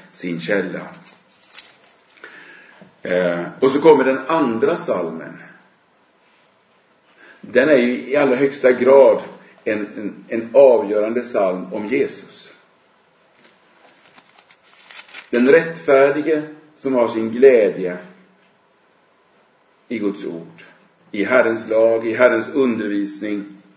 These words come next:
Han är här i den andra psalmen. För in till vem? Vem handlar den andra psalmen om? Jo, om, om sonen.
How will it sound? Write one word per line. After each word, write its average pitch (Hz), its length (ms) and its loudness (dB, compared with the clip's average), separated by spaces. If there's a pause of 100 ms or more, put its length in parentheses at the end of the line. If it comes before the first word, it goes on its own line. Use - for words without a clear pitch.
(720)
Han 117 380 -2
är 110 220 -2
här 95 480 -4 (140)
i - 60 -20
den 101 240 -6
andra 92 480 -6
psalmen. 82 640 -10 (280)
För 104 640 0
in 98 300 -6
till 101 220 -10
vem? 117 260 -6 (1300)
Vem 131 140 0
handlar 123 280 0
den 113 120 -6
andra 104 300 -6
psalmen 80 460 -10
om? 82 140 -16 (920)
Jo, 87 280 -12
om, 90 220 -8 (1700)
om 90 160 -6
sonen. - 560 -6